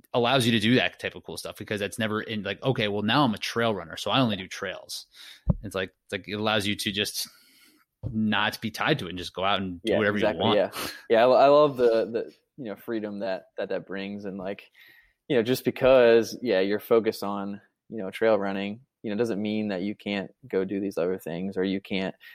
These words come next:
Speaker 2: incorporate some of that training into your training to, to, you know, free up some of that, maybe that boredom and monotony that sets in with training for one thing. And mixing up can be, you know, beneficial to, you know, even for the,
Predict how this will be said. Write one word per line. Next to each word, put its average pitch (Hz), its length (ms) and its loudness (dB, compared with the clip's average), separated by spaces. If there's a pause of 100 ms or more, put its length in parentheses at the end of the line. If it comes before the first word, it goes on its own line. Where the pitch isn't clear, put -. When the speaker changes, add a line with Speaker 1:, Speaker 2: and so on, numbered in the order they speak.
(140)
Speaker 2:
incorporate 117 600 4
some 110 220 0
of 104 80 2
that 98 180 6
training 104 300 -2
into 113 140 0
your 107 100 2
training 104 420 -2
to, 107 300 4 (380)
to, 110 160 4 (260)
you 131 100 -8
know, 101 100 -2
free 139 260 4
up 151 80 4
some 120 140 -2
of 110 60 0
that, 104 240 4
maybe 107 280 0
that 92 240 0 (380)
boredom 107 280 0
and 101 140 -6
monotony 98 420 -4
that 92 180 2
sets - 260 -2
in 95 200 -4
with 85 200 -6 (320)
training 113 300 0
for 104 160 -2
one 98 280 -2
thing. 95 260 -4
And 104 100 -4
mixing 139 340 0
up 117 300 2
can 110 180 0
be, 104 340 2 (100)
you 127 80 -8
know, 110 60 2
beneficial 117 520 4
to, 107 100 2 (580)
you 123 100 -2
know, 107 140 4
even 135 240 6
for 120 160 4
the, 107 220 6